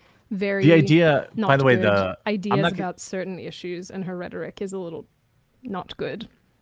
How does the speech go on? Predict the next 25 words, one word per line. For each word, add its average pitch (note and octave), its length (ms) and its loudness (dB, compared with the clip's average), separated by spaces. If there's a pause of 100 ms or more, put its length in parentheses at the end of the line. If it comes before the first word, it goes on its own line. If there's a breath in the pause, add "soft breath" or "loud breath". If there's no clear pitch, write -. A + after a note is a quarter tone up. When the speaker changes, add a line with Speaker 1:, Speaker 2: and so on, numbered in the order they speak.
(120)
Speaker 2:
Yeah, G#2+ 380 0
Jeremy, B2 380 -4
do A#2 100 -6
you A2 60 -4
think A#2+ 260 -8
yours G#2+ 420 -6
and A2 160 -12
Pearl's G2 300 -8
fans G2 320 -10
overlap? F2+ 320 -8
Yes, G#2 440 -4
and G2 140 -8
I, F#2 320 -4
and F#2+ 140 -8
I F#2+ 180 -6
alienate G#2 480 -6
them G2+ 160 -8
every G2 220 -8
time G2 360 -8
I F#2+ 120 -10
speak - 320 -14
the G2 80 -14
truth - 280 -10
about E2+ 220 -14
her. F2+ 180 -8